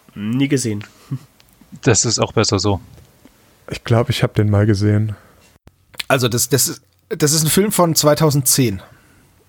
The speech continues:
Speaker 4: <laughs>
Speaker 2: Was? Wird er nicht älter?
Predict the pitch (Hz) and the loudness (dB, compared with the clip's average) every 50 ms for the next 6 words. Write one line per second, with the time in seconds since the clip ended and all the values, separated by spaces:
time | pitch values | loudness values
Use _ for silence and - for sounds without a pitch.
0 | - - - _ _ - - - - 151 - - - - - - - - - - | -20 -20 -20 _ _ -2 0 0 0 -2 -2 -4 -10 -20 -20 -20 -20 -20 -12 -4
1 | - 117 151 - - - - 123 117 113 127 117 131 117 120 117 110 120 110 117 | -2 0 0 0 -2 -4 -6 -8 -10 -10 -10 -6 -2 0 2 2 4 4 4 4
2 | 120 - 175 180 175 175 165 143 | 2 2 0 0 0 0 -2 -2